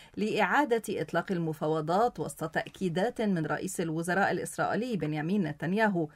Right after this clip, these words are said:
ألا وقف للحرب. جنوبا، التصعيد على حاله بين إسرائيل وحزب الله، وكذلك تبادل القصف والاستهدافات على حدتها تطال عشرات القرى والبلدات والمواقع على طرفي الحدود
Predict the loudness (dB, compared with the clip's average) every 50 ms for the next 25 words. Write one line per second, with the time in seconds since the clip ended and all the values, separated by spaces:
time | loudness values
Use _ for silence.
0 | -18 _ _ _ _ 4 4 6 6 6 6 6 4 2 0 -2 2 2 4 4
1 | 2 0 -2 -2 -2 -2 -4 -6 -8 -8 -8 -10 _ -20 -20 _ _ -20 -20 -20
2 | -20 -20 -20 -20 -8 0 4 4 6 6 6 6 6 8 8 8 6 4 2 2
3 | 4 4 2 0 2 2 2 2 2 2 2 4 4 4 4 2 2 4 4 4
4 | 4 4 0 -2 -2 -2 -2 -2 -2 -2 -4 -4 -2 -2 0 0 2 0 0 0
5 | -2 -4 -4 -6 -6 -4 -4 -2 2 4 6 8 8 6 6 4 -2 -10 _ -12
6 | -12 -10 -8 -6 -4 -2 0 0 0 -2 -2 -4 -4 -2 -2 0 0 0 -2 -2
7 | -4 -4 -6 -6 -6 -6 -6 0 4 6 6 6 4 0 -20 -20 -20 -20 -14 -2
8 | 2 4 6 6 6 4 4 4 4 4 2 2 0 2 4 4 4 6 4 2
9 | 2 0 -2 -2 0 2 2 0 0 0 -2 0 2 4 6 6 6 4 2 -2
10 | -4 -4 -2 -2 0 2 4 2 2 2 0 2 2 2 0 0 -2 -6 -4 -2
11 | 0 2 2 2 2 2 0 0 0 0 0 0 0 0 0 0 0 -2 0 0
12 | 0 0 0 0 0 0 2 2 2 4 2 0 0 -2 -2 -2 -2 -2 -2 -2
13 | -2 -2 0 0 -2 -2 -2 0 0 2 2 0 -2